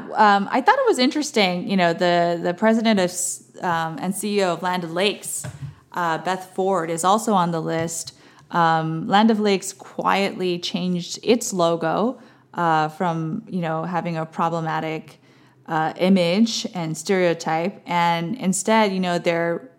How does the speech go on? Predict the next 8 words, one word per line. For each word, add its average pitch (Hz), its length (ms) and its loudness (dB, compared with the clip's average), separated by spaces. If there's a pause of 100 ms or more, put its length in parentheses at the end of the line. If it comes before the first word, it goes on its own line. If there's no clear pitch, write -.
(240)
her 208 280 0
big 190 240 0
initiative 170 640 -2
is 165 260 -2
to 165 400 -2 (400)
try 190 180 0
to 175 200 0
advance, 170 680 -4